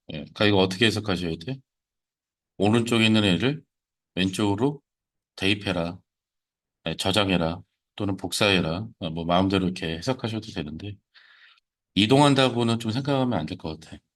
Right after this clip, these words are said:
왜냐면 이동하면은 거기 있는 게 없어지는 거잖아. 그치?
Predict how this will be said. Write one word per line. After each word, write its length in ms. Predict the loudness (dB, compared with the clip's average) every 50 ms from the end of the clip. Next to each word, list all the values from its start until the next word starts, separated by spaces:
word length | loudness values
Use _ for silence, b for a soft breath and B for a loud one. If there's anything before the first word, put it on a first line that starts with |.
| _ _ _ _ _ _ _ _ _ -4
왜냐면 200 | 0 2 4 4 4
이동하면은 500 | 4 4 4 4 4 4 4 2 2 0
거기 200 | -2 -2 -2 0
있는 120 | 0 0
게 60 | -2 -2
없어지는 440 | -4 -4 -6 -6 -4 -4 -4 -4
거잖아. 360 | -6 -10 -12 -12 -14 -16 -16 _ _ _ _ _
그치? 160 | -14 -14